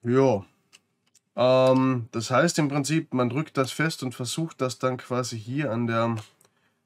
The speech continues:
ähm, an der Säule vorbeizubringen. Dann geht das auch. Aber okay. Ähm, es gibt keine Lenkung. Beim, bei der Lego-Variante gibt's ja eine Lenkung. Was ich cool finde, ist,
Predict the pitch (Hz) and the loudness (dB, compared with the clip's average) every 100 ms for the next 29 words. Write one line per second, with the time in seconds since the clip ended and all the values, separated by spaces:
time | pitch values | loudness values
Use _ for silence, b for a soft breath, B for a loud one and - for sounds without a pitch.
0 | _ 107 107 107 107 101 113 107 107 117 | _ -2 0 0 -4 -6 -6 -6 -4 -2
1 | 117 110 107 92 95 - 107 101 98 107 | -2 -2 -4 -4 -6 -6 -10 -8 -6 -4
2 | 107 113 98 - - _ _ B B B | -2 -4 -6 -10 -16 _ _ B B B
3 | 131 151 123 110 _ _ _ B B 127 | 0 0 -2 -8 _ _ _ B B 2
4 | 143 151 151 - 147 175 - - 156 170 | 4 4 4 0 -2 -2 -2 2 4 4
5 | 151 151 156 185 170 _ _ _ _ _ | 4 2 2 2 2 _ _ _ _ _
6 | - 127 127 127 110 123 123 123 127 131 | 0 2 2 0 -2 -2 0 2 2 2
7 | 123 123 120 123 120 113 127 113 107 113 | 2 2 0 -2 -4 -4 -2 -2 0 -2
8 | 139 180 190 _ _ _ _ _ _ _ | 0 -2 -2 _ _ _ _ _ _ _
9 | _ _ _ - 127 127 117 156 - 147 | _ _ _ -2 0 0 -2 -2 0 0
10 | 139 139 - | 0 -2 -4